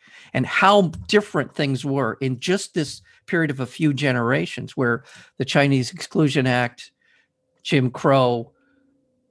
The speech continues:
you know, the, the, the most politically powerful group in the, in the country in the nineteen twenties was the Ku Klux Klan.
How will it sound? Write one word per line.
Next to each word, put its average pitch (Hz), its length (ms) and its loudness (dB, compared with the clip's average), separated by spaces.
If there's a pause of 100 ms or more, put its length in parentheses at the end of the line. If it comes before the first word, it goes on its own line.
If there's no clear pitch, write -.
(120)
you 143 140 2
know, 120 240 0
the, 135 180 0
the, 139 280 -2
the 147 120 -2
most 147 340 -2
politically 156 920 0
powerful 151 500 0
group 143 300 -2
in 131 100 -2
the, 127 140 -4 (120)
in 139 120 -4
the 127 80 -6
country 151 400 -4
in 131 80 -4
the 131 40 -2
nineteen 131 360 -6
twenties 156 400 -6
was 139 140 -6
the - 100 -10
Ku 147 180 -2
Klux 131 320 -2
Klan. 156 480 -4